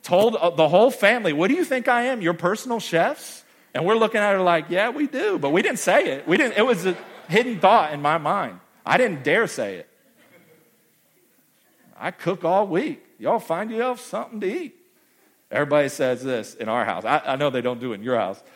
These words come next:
"There's nothing to eat here." Right? You ever heard that? "There's nothing to eat here." And that just set her off. She was at a whole nother level after that.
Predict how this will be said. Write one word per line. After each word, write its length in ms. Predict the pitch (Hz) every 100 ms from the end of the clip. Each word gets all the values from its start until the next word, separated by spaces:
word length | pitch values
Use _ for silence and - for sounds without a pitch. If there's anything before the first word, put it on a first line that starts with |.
| - -
"There's 300 | 180 220 175
nothing 400 | 226 233 247 214
to 120 | 190
eat 260 | 165 202 -
here." 420 | 165 139 101 73 - - - - - - - - - - - - - -
Right? 300 | 156 196 226 -
You 80 | 165
ever 120 | 165
heard 160 | 165 175
that? 340 | 180 180 202 - - _ _ _ - _ _ _
"There's 160 | 165 175
nothing 360 | 185 185 170 160
to 60 |
eat 300 | 160 175 175
here." 340 | 147 123 87 - _ _ _ -
And 120 | 131
that 260 | 147 135 104
just 320 | 107 - - _ -
set 300 | - 95 82
her 220 | 98 90
off. 300 | 85 87 -
She 120 | 113
was 120 | 101
at 120 | 98
a 40 | 90
whole 160 | 113
nother 220 | 110 104 101
level 280 | 110 92
after 220 | 90 82 82
that. 320 | 101 85